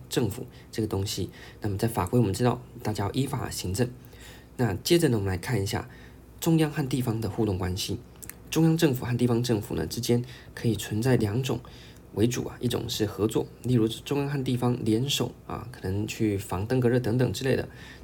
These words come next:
那也可以是什么呢？监督关系，例如中央监督地方政府有没有去做好防疫的工作。OK，这是辅机关系。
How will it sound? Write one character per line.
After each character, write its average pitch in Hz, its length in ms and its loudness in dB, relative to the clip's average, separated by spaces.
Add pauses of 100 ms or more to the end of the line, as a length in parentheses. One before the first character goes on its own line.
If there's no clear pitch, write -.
那 123 80 0
也 113 80 2
可 - 160 -4
以 107 40 0
是 113 140 0
什 90 140 -4
么 92 60 -4
呢？ 104 180 -2
监 135 260 0
督 120 160 4
关 101 260 0
系， - 140 -4
例 120 120 0
如 107 180 0
中 135 240 -4
央 131 180 -4 (240)
监 143 300 2
督 127 180 2
地 127 180 0
方 110 220 -2
政 110 220 -6
府 - 180 -8 (240)
有 95 100 0
没 92 120 0
有 117 240 2
去 - 240 -4
做 - 180 0
好 - 160 -4
防 87 260 -6
疫 113 60 0
的 - 80 -2
工 113 180 -2
作。 123 160 -2 (840)
OK， 113 180 0
这 117 120 -2
是 113 100 4
辅 104 200 -6
机 - 140 -4
关 110 180 -2
系。 117 240 -4